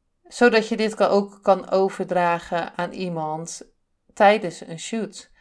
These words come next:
En dat je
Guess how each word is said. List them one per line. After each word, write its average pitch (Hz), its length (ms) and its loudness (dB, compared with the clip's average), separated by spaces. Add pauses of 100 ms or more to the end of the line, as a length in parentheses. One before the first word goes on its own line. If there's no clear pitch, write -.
(500)
En 165 640 -8 (1000)
dat 185 400 -4
je 165 460 -2